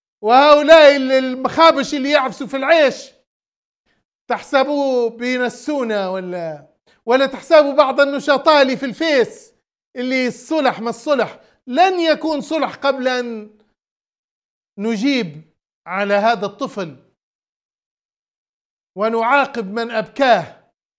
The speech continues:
هذه هي العدالة، هكذا تقام الدول.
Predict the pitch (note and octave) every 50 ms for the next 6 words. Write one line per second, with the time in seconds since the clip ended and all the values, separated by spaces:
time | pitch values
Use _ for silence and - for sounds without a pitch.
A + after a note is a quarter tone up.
0 | _ _ _ _ _ _ _ _ _ _ _ _ _ _ _ _ _ _ _ _
1 | _ _ _ _ _ _ _ _ _ _ _ _ _ _ _ _ _ _ _ _
2 | _ _ _ _ _ _ _ _ _ _ _ _ _ _ _ _ _ _ _ _
3 | _ _ _ _ _ _ _ _ _ _ _ _ _ _ _ - D4 F4+ F4+ E4
4 | D#4 D4+ C#4+ D#4+ D#4 C#4+ C4 B3 A3+ A#3 C4 A#3+ D4 C#4+ C4 A#3 A3+ C4 E4 D#4+
5 | E4 D#4 D4 D4+ C#4 - C#4+ - - C#4+ C#4+ C4 C4 B3+ A3 C#4 D4 C#4 A3+ F3+
6 | D3+